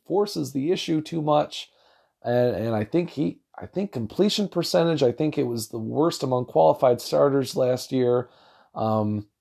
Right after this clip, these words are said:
that's a bust. Teddy Bridgewater should absolutely be the starting quarterback in Denver this year. He takes great care of the football. He doesn't force things. He's a grown-up in the room.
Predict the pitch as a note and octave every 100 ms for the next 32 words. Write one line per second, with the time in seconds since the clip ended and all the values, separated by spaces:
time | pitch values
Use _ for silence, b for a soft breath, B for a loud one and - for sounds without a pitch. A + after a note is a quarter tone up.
0 | _ _ _ D3 D#3+ D3 A2+ G#2 G#2+ -
1 | - - _ _ _ - F#3 G3+ D3 D3
2 | C#3 C#3+ C#3+ C3+ - - F3 F#3 F#3 -
3 | _ D#3 E3 E3 - D#3+ D#3+ D#3 C#3+ C#3+
4 | B2+ - D3+ D3 C3 - C#3 C3 C3 C3
5 | - - A#2+ A2+ B2 A#2 A2+ A2 G#2+ -
6 | A2+ A2 A2 b b b b _ D3 B2+
7 | - D#3 E3 D3+ D#3+ D3+ - D#3 - C#3+
8 | C3+ A#2+ C#3+ C#3+ D#3+ - D3+ D3 - C#3
9 | C3+ C3+ B2 A2+ A2 C#3+ D3 D#3 D#3 C#3
10 | B2+ C3+ C3+ C3+